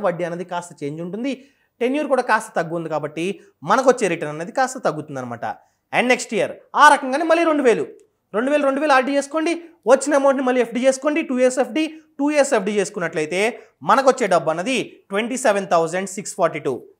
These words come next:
నెక్స్ట్ ఇయర్ వన్ ఇయర్ ఎఫ్డీ. అలా వన్ ఇయర్ ఎఫ్డీ చేసినట్లయితే ట్వంటీ సిక్స్ థౌజండ్ టూ ట్వంటీ సిక్స్ రూపీస్ అవుతుంది. ఇప్పుడు లాస్ట్ ఇయర్, ఫిఫ్త్ ఇయర్ మనం ఏం చేయగలం? ఆర్డీలో ఎంత అయితే వచ్చిందో ఆ డబ్బుని ఉంచుకోగలం, మళ్ళీ ఎఫ్డీ చేయొద్దు.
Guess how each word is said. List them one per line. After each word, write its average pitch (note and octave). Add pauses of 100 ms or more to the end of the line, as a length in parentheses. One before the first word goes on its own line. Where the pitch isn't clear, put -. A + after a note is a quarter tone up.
(140)
నెక్స్ట్ E3
ఇయర్ D4 (260)
వన్ D#4
ఇయర్ B3+
ఎఫ్డీ. D#3+ (340)
అలా A#3
వన్ A#3+
ఇయర్ C#4
ఎఫ్డీ G#3+
చేసినట్లయితే F3 (460)
ట్వంటీ C#4
సిక్స్ -
థౌజండ్ F#3 (160)
టూ D#4 (160)
ట్వంటీ G#3+
సిక్స్ -
రూపీస్ F#3
అవుతుంది. C#3+ (360)
ఇప్పుడు B3 (100)
లాస్ట్ C4+
ఇయర్, E3 (720)
ఫిఫ్త్ B3
ఇయర్ C#4+
మనం C#4
ఏం C#4
చేయగలం? C4+ (460)
ఆర్డీలో D4
ఎంత G#3
అయితే F3
వచ్చిందో G#3 (320)
ఆ D4+ (100)
డబ్బుని A3+
ఉంచుకోగలం, E3
మళ్ళీ A#3
ఎఫ్డీ G3
చేయొద్దు. F#3+